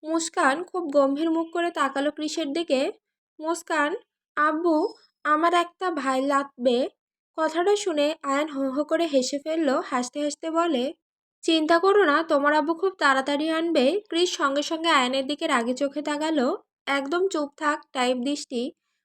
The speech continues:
মুস্কান সেই চোখ দেখে ব্যাপারটাই ধরতে পারল না। সে কৃষের গালে হাত রেখে বলল, "ভাই এনে দেবে তো আব্বু?"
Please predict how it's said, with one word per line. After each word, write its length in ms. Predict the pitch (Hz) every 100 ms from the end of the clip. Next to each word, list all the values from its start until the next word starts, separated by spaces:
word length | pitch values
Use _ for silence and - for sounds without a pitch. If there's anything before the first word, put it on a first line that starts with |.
| -
মুস্কান 380 | 302 320 349 381
সেই 240 | 381 285
চোখ 220 | 277 294
দেখে 340 | 285 330 311 302
ব্যাপারটাই 460 | 277 254 277 285
ধরতে 340 | 294 262 240 269
পারল 280 | 277 269 285
না। 300 | 302 254 359 _ _ -
সে 180 | 339
কৃষের 380 | 339 320 320 330
গালে 200 | 330 349
হাত 220 | 330 269 254
রেখে 220 | 285 302
বলল, 440 | 302 320 349 269 302 - _ _ - 262
"ভাই 340 | 277 294 302
এনে 180 | 330 349
দেবে 300 | 285 269 311
তো 120 | 370
আব্বু?" 500 | 302 220 233 269 330